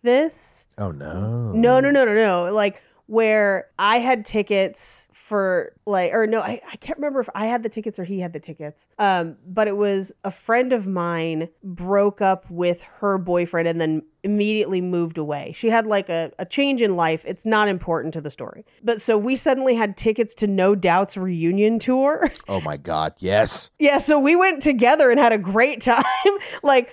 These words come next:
Speaker 1: not romantic or anything. We just, like, hung out at that concert. <laughs>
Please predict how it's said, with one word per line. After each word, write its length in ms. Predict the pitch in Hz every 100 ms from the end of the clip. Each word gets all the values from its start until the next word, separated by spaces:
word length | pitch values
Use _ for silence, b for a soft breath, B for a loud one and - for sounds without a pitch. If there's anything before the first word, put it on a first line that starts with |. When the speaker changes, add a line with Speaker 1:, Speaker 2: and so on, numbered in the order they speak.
| B
Speaker 1:
not 320 | - - 403 320
romantic 460 | 285 262 311 294
or 60 | 254
anything. 280 | 240 226 226
We 100 | 339
just, 200 | 370 294
like, 240 | 233 208 _
hung 420 | - 262 262 285
out 300 | 220 226 240
at 140 | 226 202
that 280 | 202 202
concert. 440 | 196 202 202 -
<laughs> 40 | 269